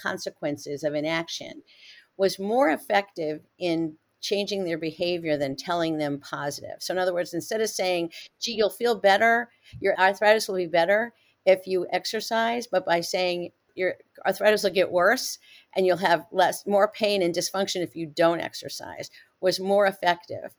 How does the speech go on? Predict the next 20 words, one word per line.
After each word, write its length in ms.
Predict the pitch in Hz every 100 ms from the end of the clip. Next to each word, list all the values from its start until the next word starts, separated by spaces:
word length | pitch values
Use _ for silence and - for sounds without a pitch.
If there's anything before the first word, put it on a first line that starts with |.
| -
So, 500 | - 185 165 165 -
the, 60 | 185
you 140 | 185
know, 60 | 156
it 20 |
was 160 | 170
sort 140 | - 196
of 100 | 180
like, 240 | 180 - -
I 100 | 170
thought, 260 | 170 170
like, 160 | 170 156
the 80 | 165
wagging 420 | 175 190 190 185
of 100 | 160
the 60 |
finger 420 | 170 214 220 160 147
in 280 | - 165
this 180 | 156 160
case 420 | - 151 147 -